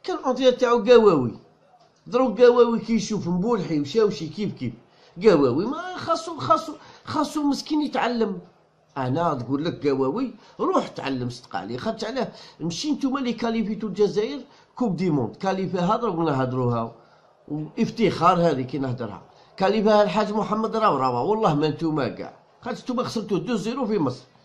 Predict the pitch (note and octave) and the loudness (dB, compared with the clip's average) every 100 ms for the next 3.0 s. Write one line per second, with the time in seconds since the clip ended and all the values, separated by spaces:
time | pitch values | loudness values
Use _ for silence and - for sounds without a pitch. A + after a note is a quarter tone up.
0 | _ _ _ _ - G#3 G#3+ A3 A3 G#3+ | _ _ _ _ -6 0 0 0 0 0
1 | G#3 A3 G3 F#3 F#3 B2+ - - G3 D#3+ | 0 0 0 0 0 -2 -6 -10 -8 -6
2 | D#3 C#3+ G3+ E3 C#4 B3+ F3 A#2 - | -4 -4 -6 -6 -8 -6 -4 -6 -10